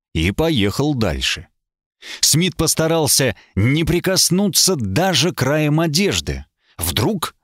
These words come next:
да какое колдовство прицепится. Я на всякий случай попробовал поцарапать камень остриём меча.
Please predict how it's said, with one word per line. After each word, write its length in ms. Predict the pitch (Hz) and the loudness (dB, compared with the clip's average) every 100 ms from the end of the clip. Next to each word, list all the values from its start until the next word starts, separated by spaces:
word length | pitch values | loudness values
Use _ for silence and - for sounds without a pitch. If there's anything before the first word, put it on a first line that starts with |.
| - | -2
да 180 | 82 | 0
какое 320 | 117 123 156 147 | 0 0 0 0
колдовство 720 | 139 147 147 - - 214 202 | 0 2 2 0 0 0 0
прицепится. 760 | 107 90 131 - 82 - - - _ _ _ _ _ _ _ - | 0 0 0 0 -2 -4 -4 -12 _ _ _ _ _ _ _ -6
Я 300 | 78 87 185 | -2 0 2
на 140 | 208 | 2
всякий 300 | - 175 147 | 2 0 2
случай 580 | 117 - 110 170 - 147 | 0 2 0 0 0 0
попробовал 840 | - 110 - 135 131 123 120 123 | 0 -4 -2 -2 0 0 0 0
поцарапать 800 | 101 117 - 110 107 110 117 104 | 0 -2 0 0 0 0 0 -2
камень 440 | - 107 110 107 90 _ | 0 0 2 0 -2 _
остриём 580 | - 98 - 98 98 104 | -4 -2 0 0 0 2
меча. 520 | 95 113 - - 71 | 2 2 0 -2 -6